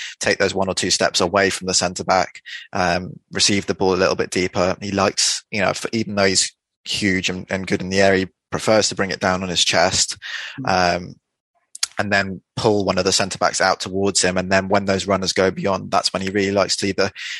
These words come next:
Speaker 1: play a pass. Um, he prefers generally, from what I've seen, to play it, um, to his left, uh, which would be to our right side as it's coming forward. Um, either a pass backwards, or he does also really like just those sort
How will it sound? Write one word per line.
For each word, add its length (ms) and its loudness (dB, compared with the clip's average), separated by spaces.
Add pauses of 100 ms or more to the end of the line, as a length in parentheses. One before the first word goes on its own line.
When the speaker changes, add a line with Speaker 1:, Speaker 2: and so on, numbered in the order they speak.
(120)
Speaker 1:
play 160 2
a 40 0
pass. 540 2
Um, 380 -2
he 180 -6 (320)
prefers 540 2
generally, 340 0
from 160 -6
what 160 4
I've 160 2
seen, 140 0
to 100 -8
play 300 4
it, 120 0 (300)
um, 300 0
to 140 -2
his 360 0 (140)
left, 640 -2 (260)
uh, 180 0
which 160 -4
would 60 -6
be 120 -4
to 140 -2
our 120 4
right 280 2
side 400 2 (200)
as 100 -4
it's 100 -2
coming 280 -2
forward. 420 0 (400)
Um, 640 2 (920)
either 220 2
a 40 4
pass 240 2
backwards, 540 2
or 240 4
he 160 -4
does 200 2
also 240 0
really 280 -4
like 240 0
just 220 -2
those 180 2
sort 180 0